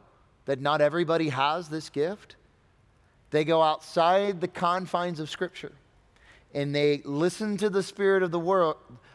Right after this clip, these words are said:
rather than the spirit of God, and that's how they come to their conclusions. Now, again, there are good and godly men and women that are part of the charismatic movement that we love as brothers and sisters in Christ.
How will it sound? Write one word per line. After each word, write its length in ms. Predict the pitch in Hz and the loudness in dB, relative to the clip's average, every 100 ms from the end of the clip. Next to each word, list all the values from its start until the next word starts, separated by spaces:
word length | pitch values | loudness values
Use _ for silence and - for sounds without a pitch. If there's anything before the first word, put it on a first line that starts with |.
| _ | _
rather 340 | 131 156 175 | 2 2 0
than 180 | 170 160 | -4 -6
the 80 | 156 | -6
spirit 380 | - - 151 143 | -8 -4 -2 -2
of 140 | 120 | -2
God, 420 | 147 143 123 110 | 0 2 0 -2
and 220 | 110 127 127 | -4 -6 -4
that's 240 | 139 - | -4 -2
how 100 | 147 | -2
they 120 | 139 | -2
come 200 | 143 123 | -6 -8
to 80 | 120 | -8
their 140 | 120 | -8
conclusions. 580 | 120 135 185 180 113 101 | -10 -8 -8 -8 -10 -6
Now, 180 | 165 123 - - | -4 -4 -6 -6
again, 300 | 160 180 143 - _ _ | -2 0 -2 -6 _ _
there 200 | 127 165 | 0 2
are 60 | 170 | 2
good 300 | 127 156 185 | 0 0 2
and 180 | 196 170 | 0 0
godly 460 | 156 160 156 151 | 0 0 -2 -4
men 180 | 151 143 | -4 -4
and 160 | 147 156 | -4 -4
women 400 | 170 135 120 139 _ _ _ - | -4 -4 -8 -12 _ _ _ -4
that 160 | 127 | 0
are 140 | 131 131 | 0 0
part 320 | - 160 160 | 0 0 0
of 80 | 143 | -4
the 80 | 139 | -6
charismatic 600 | 135 131 120 131 131 135 | -2 -4 -2 -4 -4 -6
movement 360 | 147 131 123 | -8 -8 -6
that 120 | 131 | -6
we 120 | 120 123 | -4 -2
love 260 | 127 131 | 0 -2
as 80 | 135 | -4
brothers 400 | - 120 120 117 | -6 -4 -4 -10
and 80 | 110 | -14
sisters 380 | - 110 110 113 | -16 -16 -18 -16
in 60 | |
Christ. 440 | - 165 127 - | -6 -4 -4 -12